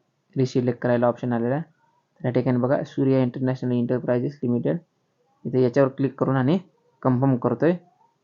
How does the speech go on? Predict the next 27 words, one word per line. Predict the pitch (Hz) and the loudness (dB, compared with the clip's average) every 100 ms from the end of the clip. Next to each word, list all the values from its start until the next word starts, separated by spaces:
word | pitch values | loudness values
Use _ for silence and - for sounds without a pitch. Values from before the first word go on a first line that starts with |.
| _ | _
तर | - | -4
ह्या | 131 | 0
ठिकाणी | 143 151 151 | 2 2 4
भरपूर | 139 143 170 | 4 2 6
ऑप्शन | 151 131 147 | 8 8 4
आहे, | 131 135 | 4 2
जसे | 135 123 | 0 -4
की | 131 139 | -2 -2
शक्ती | 143 127 - | -2 -2 4
आहे, | 131 127 127 127 - _ _ _ _ _ _ _ | 6 6 2 -2 -4 _ _ _ _ _ _ _
ओसवाल | - 131 139 139 | -4 0 6 8
आहे, | 131 120 123 131 - _ _ _ _ 214 | 10 8 4 0 -6 _ _ _ _ -8
त्याच्यानंतर, | 151 139 131 135 131 135 | -2 0 2 2 2 4
अ, | 139 131 131 | 6 6 6
रेग्युलर | 127 131 135 | 4 4 4
इतर | 131 127 135 | 4 4 2
कंपन्या | - 135 151 151 | 2 2 2 4
ज्या | 127 | 4
आहेत, | 120 117 123 _ _ _ _ _ _ _ _ _ - | 2 0 -4 _ _ _ _ _ _ _ _ _ -4
त्याच्यापैकी | 135 139 135 | 0 2 2
तुम्ही | 139 139 190 - | 0 2 0 0
निवडू | 139 131 127 | 2 4 2
शकता. | 131 120 156 | 0 0 -2
तर | - - 139 | -2 -4 0
ह्या | 131 | 2
ठिकाणी | 135 127 135 131 | 2 2 2 2
बघा, | 123 | 4